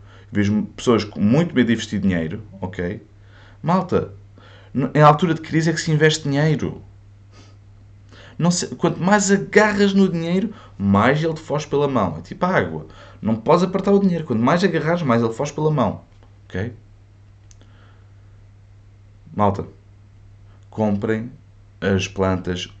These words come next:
que vocês consomem em vossa casa. Mudem quem vocês são, não em, eh, não em termos de personalidade, mas da maneira como veem, como fazem as coisas, ok? Porque uma pessoa que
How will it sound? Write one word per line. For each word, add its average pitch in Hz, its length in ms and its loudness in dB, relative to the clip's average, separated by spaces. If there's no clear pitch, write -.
que - 120 -18
vocês 90 380 -6
consomem 87 520 -8
em 85 40 -6
vossa 90 220 -12
casa. 82 340 -4
Mudem 110 520 4
quem 104 240 -2
vocês 98 640 -4
são, 131 560 -2
não 160 580 4
em, 123 200 6
eh, 110 120 4
não 143 340 4
em 117 80 -4
termos 123 200 -2
de - 60 -16
personalidade, 113 720 4
mas 113 120 -2
da 117 40 0
maneira 120 280 4
como 113 220 0
veem, 120 320 2
como 113 180 -4
fazem 147 400 4
as 101 80 0
coisas, - 560 -4
ok? 95 420 -2
Porque 127 200 -4
uma 151 100 4
pessoa 123 460 4
que 92 360 0